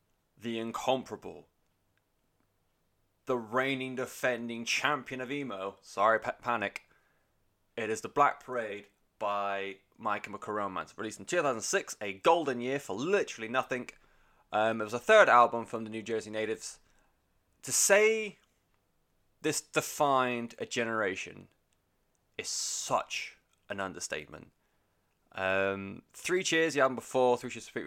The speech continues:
Sweet Revenge, it was a hit in its own right. Um, and there is an argument for Black Parade versus Three Cheers, and it remains to this day.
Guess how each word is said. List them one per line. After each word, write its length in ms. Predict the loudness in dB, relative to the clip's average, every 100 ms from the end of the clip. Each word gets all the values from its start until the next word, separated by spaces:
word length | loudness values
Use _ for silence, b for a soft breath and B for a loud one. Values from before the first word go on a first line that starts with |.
| -12
Sweet 220 | -10 -10
Revenge, 460 | -4 -2 -2 -6 -14
it 80 | -8
was 100 | -6
a 40 | -4
hit 240 | -2 -4
in 100 | -4
its 120 | -4
own 180 | -4 -2
right. 340 | -2 -2 -2 -10 _ _ _ _ _ _ _ _ -4
Um, 560 | 0 0 0 -4 -10 -16 _ _ _ _
and 200 | -2 0
there 120 | 0
is 80 | -2
an 80 | 2
argument 420 | 2 2 -2 -8
for 600 | -4 -2 0 2 0 -2 -8 _ _ _ 0
Black 200 | 0 2
Parade 320 | 0 0 -2
versus 260 | -6 -8
Three 180 | -10 -10
Cheers, 400 | -6 -4 -4 -4 -8
and 80 | -8
it 60 |
remains 380 | -6 -2 -4 -6
to 60 | -12
this 140 | -10
day. 400 | -4 -2 -2 -4